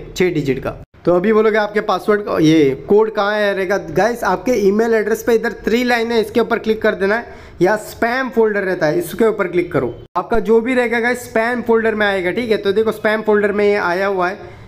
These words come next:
तो इधर हम इधर से इधर copy कर लेते हैं, ठीक है। Copy करके उधर paste कर देंगे। Paste हो गया। Paste होने के बाद password डाल देंगे और confirm पे क्लिक कर देंगे।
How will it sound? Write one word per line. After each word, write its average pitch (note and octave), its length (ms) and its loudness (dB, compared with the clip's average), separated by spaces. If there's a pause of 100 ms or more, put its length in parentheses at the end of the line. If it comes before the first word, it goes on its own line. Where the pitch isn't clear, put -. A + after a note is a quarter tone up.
(160)
तो F3 60 4
इधर F#3+ 260 2
हम G3+ 200 -2
इधर F#3 240 0
से F#3+ 180 2
इधर F#3 180 0
copy E3 320 0
कर D#3 140 0
लेते C#3+ 220 -2
हैं, C#3 60 -2
ठीक G3+ 120 2
है। F3 80 0
Copy F3 300 0
करके E3+ 240 0
उधर F3 200 0
paste D#3+ 260 -2
कर C3+ 100 0
देंगे। A#2+ 280 -4 (1800)
Paste G3+ 280 4
हो G3+ 60 2
गया। G#3 180 2
Paste G3+ 320 0
होने G3+ 180 2
के F#3+ 60 2
बाद G3+ 200 0
password F#3+ 300 0
डाल G3 140 0
देंगे F3+ 240 4
और G3+ 240 -2
confirm E3+ 320 2
पे G#3+ 100 0
क्लिक F#3+ 240 -2
कर C3 140 -2
देंगे। A#2 280 -8